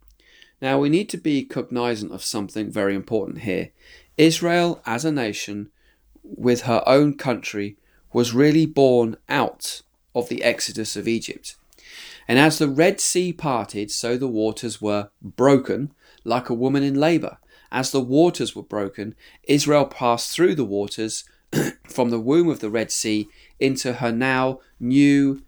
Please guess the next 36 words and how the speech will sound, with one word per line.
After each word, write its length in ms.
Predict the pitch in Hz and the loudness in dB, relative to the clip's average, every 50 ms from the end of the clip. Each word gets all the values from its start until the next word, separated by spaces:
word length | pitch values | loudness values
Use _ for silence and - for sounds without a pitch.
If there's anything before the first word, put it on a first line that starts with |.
| _ _ | _ _
national 600 | - 117 123 117 113 - - - 123 117 - - | -4 -2 -2 -2 -2 -4 -4 -4 -4 -4 -4 -4
identity, 760 | 104 107 104 - - 143 151 156 147 - - - - 101 101 | -4 -4 -6 -4 -2 -2 -2 -2 -2 -6 -10 -12 -10 -10 -10
with 300 | 104 110 120 123 120 - | -4 -2 -2 -2 -2 -2
God 320 | - 151 143 127 120 120 - - - - - _ - | 0 2 4 4 4 2 -2 -8 -20 -20 -20 _ -4
making 360 | 120 120 127 123 - 123 123 | -2 0 0 0 -2 -4 -4
a 80 | 120 | -4
covenant 500 | 110 - - 185 190 180 165 131 120 - | -8 -4 -2 -2 -2 0 0 0 -2 -2
with 260 | - 127 151 160 160 165 | -2 -2 -2 -2 -2 -4
her 180 | 147 107 104 | -4 -4 -4
as 100 | 101 101 | -4 -4
a 80 | 110 107 | -2 -2
nation 500 | 117 131 143 139 - - 104 98 104 - _ _ _ _ | 0 0 0 0 -2 -4 -6 -6 -8 -10 _ _ _ _
and 220 | - 120 120 110 - | -2 -2 -2 0 4
giving 320 | 139 151 147 156 156 147 | 4 6 6 6 6 6
her 140 | 143 139 135 | 6 4 4
the 100 | 135 139 | 2 -2
Torah 460 | 139 - 139 123 110 98 92 90 - _ _ _ _ _ | -4 -4 -2 0 0 0 -2 -4 -6 _ _ _ _ _
and 120 | 110 104 107 | -4 -2 0
the 60 | 107 | 0
land 280 | 107 104 101 101 95 | 0 0 0 -2 -4
of 80 | 104 98 | -4 -4
Israel. 420 | 113 113 110 - 95 92 - - _ _ _ _ _ _ _ _ _ - - - - - _ _ | -4 -4 -4 -4 -6 -6 -6 -8 _ _ _ _ _ _ _ _ _ -20 -20 -20 -20 -20 _ _
Now 140 | - 123 123 | 0 2 4
in 120 | 127 127 120 | 4 4 2
John 320 | - 135 147 170 185 180 | 2 4 4 4 4 2
chapter 360 | - - 143 135 - - 135 | 0 0 0 0 -2 -4 -10
three, 280 | 123 - - 120 113 107 | -12 -6 -4 -4 -2 -2
Jesus 400 | - - 139 151 151 160 151 - | 0 0 2 2 2 0 -4 -4
talks 300 | - 139 127 - - - | -4 -4 -4 -4 -4 -6
to 80 | - | -4
Nicodemus, 760 | 117 113 113 - 110 - 147 156 151 127 101 107 - - - - | -4 -4 -4 -4 -4 -2 2 2 2 2 0 -2 -4 -6 -8 -6
who 160 | - 113 107 | -4 -2 0
was 180 | 110 110 104 | 0 -2 -2
a 100 | 107 104 | -4 -4
religious 500 | 101 107 110 117 151 156 151 120 - - | -2 -2 0 0 0 0 -2 -4 -6 -4
leader, 340 | 107 104 98 95 95 98 - | -4 -4 -4 -2 -4 -6 -6